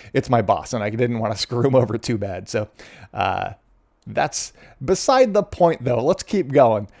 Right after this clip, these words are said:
Uh, Laureano and Chapman had two hard hit balls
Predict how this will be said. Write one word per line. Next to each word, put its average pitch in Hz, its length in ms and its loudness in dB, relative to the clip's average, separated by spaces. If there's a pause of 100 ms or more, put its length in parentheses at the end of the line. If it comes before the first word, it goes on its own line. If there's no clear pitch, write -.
(140)
Uh, 113 280 4
Laureano 180 640 2
and 135 100 -4
Chapman 160 500 -4
had 117 400 -2
two 190 220 -2
hard 160 240 0
hit 151 180 2
balls 143 320 4